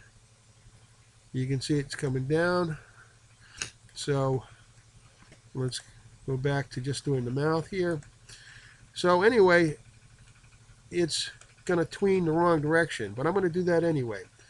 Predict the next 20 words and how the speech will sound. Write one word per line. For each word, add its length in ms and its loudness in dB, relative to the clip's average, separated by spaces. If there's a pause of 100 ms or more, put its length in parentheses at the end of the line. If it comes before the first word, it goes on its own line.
(340)
So 300 0
I'm 100 0
gonna 160 0
go 360 2 (560)
click 200 -6
on 240 2
this. 520 -2 (720)
I'm 160 -2
gonna 140 2 (100)
add 380 2 (1300)
the 100 -4
same 260 -2
amount 240 2
of 60 -2
tweens 360 0
I'm 140 0
working 400 -2
with 140 0
right 220 0
now. 280 -2